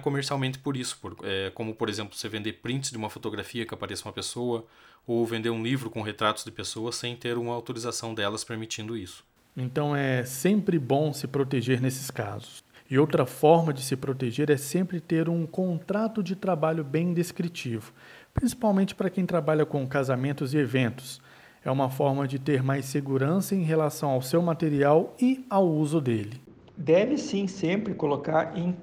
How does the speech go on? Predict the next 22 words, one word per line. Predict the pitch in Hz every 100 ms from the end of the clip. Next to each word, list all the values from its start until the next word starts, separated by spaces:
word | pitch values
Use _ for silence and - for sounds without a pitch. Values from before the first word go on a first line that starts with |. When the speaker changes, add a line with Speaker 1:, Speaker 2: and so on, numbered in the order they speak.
| - -
Speaker 3:
contrato, | 208 320 - 185 - - 160 - - - - - - - - -
né? | 151 175 175 - - - - - - - - - 180
É, | - -
é, | 151 147 -
entre, | 165 180 190 185 180
entre | 202 190 - 180
as | 170
partes, | - 165 170 185 - - - -
esse | 165 - 190
cu-, | - - - -
cuidado | 220 196 160 190 180 151
com | 165 147
as | 143 143 139 160
imagens. | 139 135 135 - - -
Claro | - 185 185 131
que | -
caso | 131 170 185 185
a | 190
caso | 175 165 190 196
deve | 190 190 -
ser | 208
feito | - 170 170